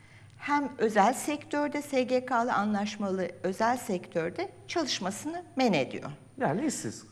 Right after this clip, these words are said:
Speaker 1: İşsiz kalıyor.
Speaker 2: Evet.
Speaker 1: Özellikle güvenlik soruşturması nedeniyle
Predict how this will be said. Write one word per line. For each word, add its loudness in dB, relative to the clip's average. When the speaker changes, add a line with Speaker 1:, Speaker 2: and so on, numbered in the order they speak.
Speaker 1:
İşsiz -4
kalıyor. -2
Speaker 2:
Evet. -10
Speaker 1:
Özellikle 2
güvenlik 0
soruşturması -6
nedeniyle 0